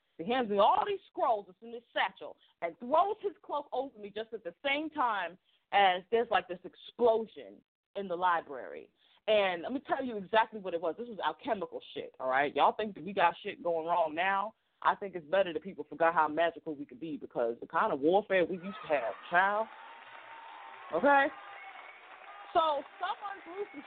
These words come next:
shit in the room that was basically like a powder. And the powder touched, everything that the powder touched became flammable. It took just one little spark. I didn't even see, there was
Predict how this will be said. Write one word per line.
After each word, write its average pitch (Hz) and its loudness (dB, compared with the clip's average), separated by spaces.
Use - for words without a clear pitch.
shit 392 -8
in 330 -10
the 277 -10
room 277 -8
that 240 2
was 240 -4
basically 294 -2
like 254 -2
a 175 -10
powder. 185 0
And 208 -4
the 196 -10
powder 302 2
touched, 254 0
everything 269 0
that 285 -8
the 233 -8
powder 240 2
touched 277 -10
became 202 -12
flammable. 180 -6
It - -4
took 220 -2
just - 2
one 226 0
little 277 -8
spark. 220 4
I 175 6
didn't 226 0
even 226 -8
see, 254 -6
there 202 -6
was 202 -4